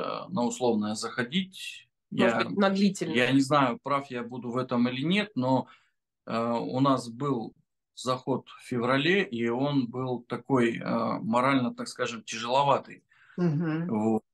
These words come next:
Speaker 1: А что касается весны, лета, осень — это вот самая хорошая пора для того, чтобы зайти на условное и выйти. И как раз-таки вот, э, продуктов хватает в это время.
Speaker 2: Но,
Speaker 1: Да.
Speaker 2: может быть, скажем так, зайти на длительное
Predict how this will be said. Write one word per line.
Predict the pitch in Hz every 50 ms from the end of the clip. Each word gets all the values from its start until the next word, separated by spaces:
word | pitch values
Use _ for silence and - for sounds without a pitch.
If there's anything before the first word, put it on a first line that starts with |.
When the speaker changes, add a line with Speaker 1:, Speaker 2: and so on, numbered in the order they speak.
| _ _ _ 185 185 185 - - -
Speaker 1:
А | 117 117 120 120 120 120 117 117 117 -
что | - 143 139
касается | - 151 - _ - 151 151 151 147 - 147 143
весны, | 139 127 135 143 143 - - 165 165 170 185 190 190 190 185 180 - _ _ _ - -
лета, | 117 117 123 135 143 151 151 - 127 117 107 104 - - -
осень — | 120 131 143 143 139 - 113 110 107 92 -
это | 117 117 117 - 117
вот | 117 117 120 117 -
самая | - - 143 135 131 127 120 113 113
хорошая | - - 123 120 120 120 120 - 120 113
пора | 117 - 127 135 156 165 156
для | 123 113 117
того, | - - 113 117 117
чтобы | 117 - - 117 104 113 120 113 - _ - - - - _ _ _ -
зайти | 110 104 123 127 131 - - 185
на | 180 165 160
условное | 156 156 - 147 139 135 131 135 127 120 117 113 107
и | - - 123 120 123 120
выйти. | 120 127 123 113 - - -
И | - - 101 113 113 110
как | - 120 120 117 139
раз-таки | 156 170 165 - - 135 123 - 131
вот, | 127 123 127 123 - - -
э, | 117 113 113 117 -
продуктов | 113 117 117 139 143 143 - 120 - -
хватает | - 120 120 120 - 127 113 104 98 - _ _ _
в | - 110 117
это | 117 - 190
время. | - - 123 117 - - - - - - 185 202 208 - _ _ _ _ _ _ _ _ _ _ _ _ _ _ _ _ _
Speaker 2:
Но, | - 180
Speaker 1:
Да. | 185 190
Speaker 2:
может | 208 196 202 185 180
быть, | 190 190 190
скажем | - - - 196 190 185 190 185 185
так, | 196 190 185 -
зайти | - - 185 185 185 180 214
на | 208 196 175
длительное | 175 175 190 180 185 - 165 160 160 160 156 151 151 147 165 175